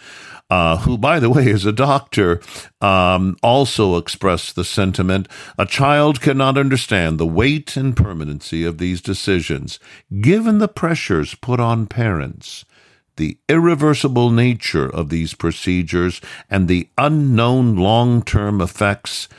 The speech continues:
There's no such thing as true informed consent."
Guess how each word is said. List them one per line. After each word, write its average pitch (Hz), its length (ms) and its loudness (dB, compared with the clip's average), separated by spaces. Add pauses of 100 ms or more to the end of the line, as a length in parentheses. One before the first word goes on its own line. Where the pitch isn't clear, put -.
(240)
There's 85 340 0
no 92 240 4
such 120 360 -2
thing 73 560 -2
as 78 420 -2
true 73 760 0 (200)
informed 78 1040 0 (400)
consent." - 1040 -6